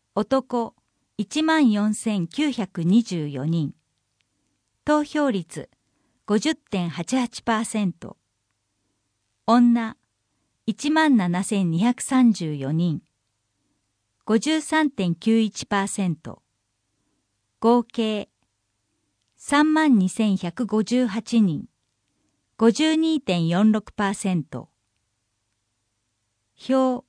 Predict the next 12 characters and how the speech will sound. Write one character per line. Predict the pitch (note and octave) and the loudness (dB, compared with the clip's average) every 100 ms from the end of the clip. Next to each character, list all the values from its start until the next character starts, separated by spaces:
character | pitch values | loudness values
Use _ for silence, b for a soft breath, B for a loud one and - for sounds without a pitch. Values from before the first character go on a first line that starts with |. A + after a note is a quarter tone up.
| _ | _
終 | F#3 | -2
わ | F3+ F3+ | 0 -2
り。 | E3 E3 - _ _ _ _ _ _ _ _ _ _ _ _ _ _ _ _ _ _ _ _ - | -4 -10 -14 _ _ _ _ _ _ _ _ _ _ _ _ _ _ _ _ _ _ _ _ -2
な | B3+ A3 | 0 0
お、 | F#3+ - _ | -2 -10 _
今 | - F4+ | -2 -2
回 | - C4 | 0 2
の | G#3 G3 | 2 2
投 | A#3+ A#3+ | 0 -2
票 | A3+ B3 | -2 -2
率 | G3 F3+ E3+ | -2 -6 -6
は、 | D#3 D3+ | -6 -6